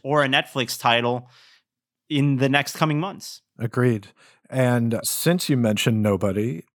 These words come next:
Speaker 2: as the most awkward segue possible,
Speaker 1: <laughs>
Speaker 2: let's talk about Universal and Focus.
Speaker 1: Yes, w-, we've seen some shifts from the Universal Focus side, obviously not as significant as from other studios,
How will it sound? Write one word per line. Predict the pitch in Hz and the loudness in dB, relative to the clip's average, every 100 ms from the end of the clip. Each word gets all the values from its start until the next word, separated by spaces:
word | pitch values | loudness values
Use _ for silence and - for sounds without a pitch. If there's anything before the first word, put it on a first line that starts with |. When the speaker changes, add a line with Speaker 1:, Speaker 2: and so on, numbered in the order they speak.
| _ - | _ 0
Speaker 2:
as | 120 101 | 2 2
the | |
most | 107 98 - | 0 2 0
awkward | 95 104 95 | 0 -2 -2
segue | - 95 98 92 | -2 -2 -4 -4
possible, | 113 92 - 98 107 180 | -4 -4 -4 -6 -8 -8
Speaker 1:
<laughs> | - 151 - 170 - _ _ _ _ _ _ | -8 -8 -10 -12 -14 _ _ _ _ _ _
Speaker 2:
let's | 170 | -4
talk | - - | 0 0
about | 147 151 | 4 2
Universal | 143 143 147 156 135 | 2 2 2 2 0
and | 107 | 0
Focus. | - 139 175 95 - - - _ _ _ _ _ | 0 0 2 -2 -4 -6 -10 _ _ _ _ _
Speaker 1:
Yes, | 190 185 196 156 240 190 | -2 -2 -4 0 0 0
w-, | 202 202 | -4 -2
we've | 180 175 | 0 -2
seen | - 220 202 | 2 2 2
some | - 185 190 | 2 2 2
shifts | - 175 - - | 2 0 0 -8
from | - 165 | 0 2
the | 156 | 2
Universal | 143 151 135 139 131 | 2 2 2 0 0
Focus | 151 139 139 | -2 0 -2
side, | - 147 135 - | 2 2 2 2
obviously | 139 139 139 - 139 135 135 | 0 0 -2 -2 -2 -2 -4
not | 123 123 127 - | 0 2 2 0
as | 131 | -4
significant | 123 - 127 127 127 143 147 135 - | -2 -4 -4 -2 -2 -2 -2 -6 -8
as | 123 117 - 110 | -8 -6 -8 -16
from | - 127 117 113 - | -6 -2 -2 -4 -4
other | 131 123 | -4 -4
studios, | - - 139 160 160 170 | -6 -6 -2 0 0 -4